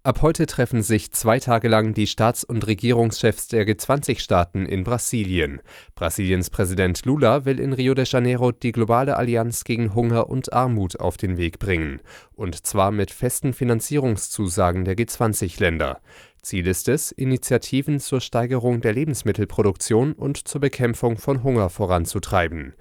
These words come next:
Auch internationale Krisen wie die Kriege in der Ukraine und in Nahost dürften zur Sprache kommen. Bei einem Treffen der E-U-Außenminister soll heute über einen möglichen Kurswechsel im Umgang mit Israel diskutiert werden.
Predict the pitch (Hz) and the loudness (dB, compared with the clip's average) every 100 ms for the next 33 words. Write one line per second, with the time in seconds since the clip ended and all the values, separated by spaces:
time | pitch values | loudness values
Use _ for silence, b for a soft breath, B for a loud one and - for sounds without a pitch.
0 | B B B - 107 127 - 147 139 131 | B B B -2 2 2 0 -4 -2 -2
1 | 123 - 120 117 113 - 156 - 110 95 | -2 0 2 2 0 -2 -4 -2 0 0
2 | 95 95 - - 110 117 101 104 90 - | 0 -2 -2 -4 0 2 4 2 2 -2
3 | 101 120 131 135 123 - 135 135 139 110 | -4 0 -2 -2 -4 -6 -4 -2 2 0
4 | 85 - - 104 - - 98 - 120 - | 0 -8 -2 0 0 -4 -2 -2 -2 0
5 | 107 - 95 - 90 73 71 _ _ _ | 0 0 -2 0 0 0 -10 _ _ _
6 | _ _ _ _ B B B - 117 113 | _ _ _ _ B B B 0 4 4
7 | 123 120 117 147 - 139 127 117 110 - | 2 0 0 -2 -2 0 4 4 2 -2
8 | - - 104 - 101 98 101 - 147 - | 0 0 0 0 0 0 0 0 -2 0
9 | 135 117 135 143 131 123 120 113 110 113 | -2 2 0 0 2 2 2 2 0 0
10 | 117 - 110 - 120 - 123 - 117 110 | -2 -2 -4 0 -2 2 -2 0 0 0
11 | 113 110 107 107 110 107 113 - - 113 | 0 0 -2 0 0 2 0 -2 -8 -4
12 | 113 98 90 87 - 104 - 101 85 98 | -2 0 -2 -4 -4 -6 -2 -2 0 2
13 | 82 80 82 - | 0 0 -6 -10